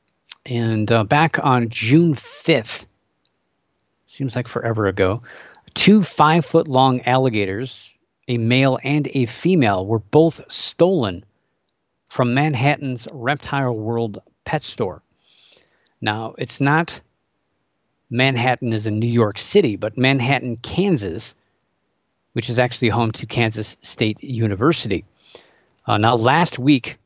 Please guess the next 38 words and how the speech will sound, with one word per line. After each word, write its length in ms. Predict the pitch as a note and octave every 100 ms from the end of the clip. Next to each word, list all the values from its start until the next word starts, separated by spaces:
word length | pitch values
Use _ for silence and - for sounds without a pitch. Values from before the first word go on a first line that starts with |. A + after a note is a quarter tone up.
| _ _ _ _ -
on 300 | A2+ A2 G2+
Wednesday, 520 | C3+ E3 - F#2+ D2+
June 320 | G#2+ - C#3+ C3
tenth, 500 | - D#3+ C3 - -
one 160 | C3+
of 100 | C#3+
the 140 | B2+ A#2+
alligators 600 | C#3+ E3 A#2 G2+ G#2 -
was 160 | G#2+
found 420 | - C#3 D3 D#3
near 240 | C3 D3+ A#2+
a 80 | G#2+
creek 500 | - G3 F3 - - _ _ _ _ _ _ _ _
by 180 | A#2 B2+
a 100 | C#3
man 360 | C3 D#3+ C#3 C#3+
who, 400 | B2 C3+ C#3 C#3+
uh, 160 | C#3 B2
obviously 480 | A#2+ C#3+ C3+ C#3+ B2
didn't 440 | G#2 C3+ C#3 -
expect 420 | C3+ - C3 B2
to 80 | A2+
see 240 | - A#2
an 100 | A#2
alligator, 560 | G#2+ G#2 G#2 G2+ B2 F#3+ _ _ - _ _ -
as 120 | A#2+
he 120 | C#3+
called 340 | - C3 A#2
nine 300 | A#2 A#2 A#2+ A2+
one 220 | A2+ G#2+
one 220 | G#2+ G#2+
to 140 | -
report 500 | G#2+ F#2 - - G3+
it. 200 | B2 B2+ - _ _ _ _ _ _ _ _ _ _ _ _ _
And 100 | A2+
animal 280 | C#3 D#3 C#3+
control 500 | - - - D3+ D3
did 420 | B2+ B2+ D3 C#3+